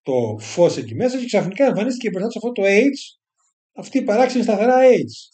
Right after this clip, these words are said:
Τι είναι αυτό το H, κανείς δεν ήξερε εκείνη την εποχή.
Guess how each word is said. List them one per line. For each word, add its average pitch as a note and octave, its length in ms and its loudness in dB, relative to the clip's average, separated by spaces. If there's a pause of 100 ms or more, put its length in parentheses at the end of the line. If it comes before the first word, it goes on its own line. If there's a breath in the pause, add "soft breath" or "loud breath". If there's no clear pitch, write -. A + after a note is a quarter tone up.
(880 soft breath)
Τι D4+ 100 -4
είναι D4 80 2
αυτό A#3+ 200 4
το F3+ 100 2
H, E4 340 4 (120)
κανείς C#4+ 220 2
δεν C4 160 6
ήξερε A#3 240 2
εκείνη E3+ 180 -2
την D#3 100 -2
εποχή. A2+ 420 -8